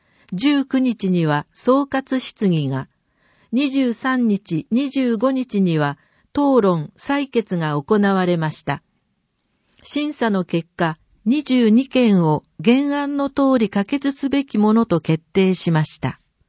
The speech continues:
なお、一般会計当初予算案については、事業の執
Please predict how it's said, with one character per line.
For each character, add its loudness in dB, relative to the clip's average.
な 2
お、 -2
一 -4
般 -2
会 -2
計 2
当 0
初 -2
予 0
算 -4
案 0
に 0
つ -2
い -2
て -2
は、 -4
事 -2
業 0
の 0
執 -10